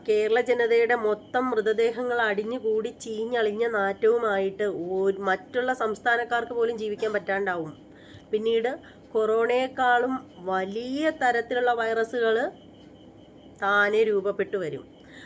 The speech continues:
അപ്പോൾ ഇതൊക്കെ കൊണ്ട് ആർക്കും ഒരു നന്മയും ഉണ്ടാവില്ല.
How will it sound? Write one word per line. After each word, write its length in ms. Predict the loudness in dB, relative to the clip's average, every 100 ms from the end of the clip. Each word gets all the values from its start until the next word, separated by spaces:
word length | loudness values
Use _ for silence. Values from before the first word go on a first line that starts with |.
| -8 -8
അപ്പോൾ 240 | -2 -2
ഇതൊക്കെ 420 | -2 -2 -2 -2
കൊണ്ട് 300 | 0 -2 0
ആർക്കും 540 | -4 -2 -2 -2 -2 0
ഒരു 140 | 0 2
നന്മയും 580 | -2 0 0 2 2 0
ഉണ്ടാവില്ല. 560 | 0 0 0 0 -2